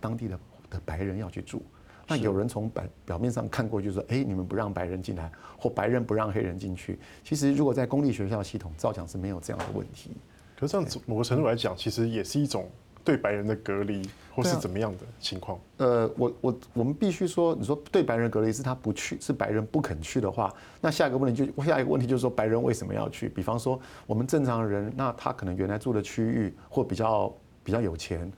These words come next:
Speaker 1: 或者是比较好一点，那他本来就不会去，去其他区域去，去念书。
Speaker 2: 是。
Speaker 1: 这个并不是只有在美国才有这样子。
Speaker 2: 嗯。老师，那我们看到这一次，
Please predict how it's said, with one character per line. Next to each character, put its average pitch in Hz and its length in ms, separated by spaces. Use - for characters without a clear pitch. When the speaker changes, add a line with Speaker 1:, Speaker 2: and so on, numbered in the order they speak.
Speaker 1:
或 131 80
者 107 80
是 120 100
比 - 100
较 110 140
好 - 220
一 117 60
点， - 180
那 139 240
他 143 240
本 95 120
来 92 80
就 131 100
不 117 120
会 117 140
去， 110 380
去 - 120
其 - 140
他 101 140
区 107 160
域 104 80
去， 104 120
去 - 160
念 104 240
书。 92 260
Speaker 2:
是。 - 180
Speaker 1:
这 156 60
个 139 180
并 143 220
不 120 60
是 120 140
只 113 120
有 104 80
在 107 140
美 95 120
国 - 140
才 - 180
有 - 160
这 104 80
样 104 180
子。 95 140
Speaker 2:
嗯。 101 100
老 110 60
师， 123 40
那 208 60
我 - 20
们 120 100
看 139 100
到 127 140
这 127 140
一 113 80
次， 98 420